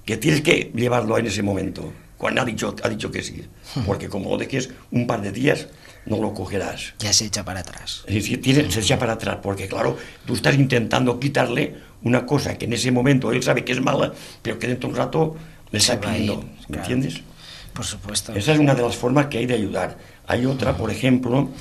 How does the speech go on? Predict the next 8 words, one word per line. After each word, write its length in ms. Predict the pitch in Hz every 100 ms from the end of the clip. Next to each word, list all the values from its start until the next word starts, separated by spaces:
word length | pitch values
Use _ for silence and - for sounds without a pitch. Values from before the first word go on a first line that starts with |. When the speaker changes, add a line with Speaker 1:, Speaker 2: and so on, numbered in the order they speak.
| - - - - - - -
Speaker 1:
que 120 | 98
es 100 | 120
cuando 400 | - 104 98 98
una 320 | 104 113 107
persona 420 | 110 107 117 120 90
se 140 | 85
está 460 | 76 101 104 104 101 - - - - - -
rehabilitando 800 | 95 104 104 107 120 104 104 110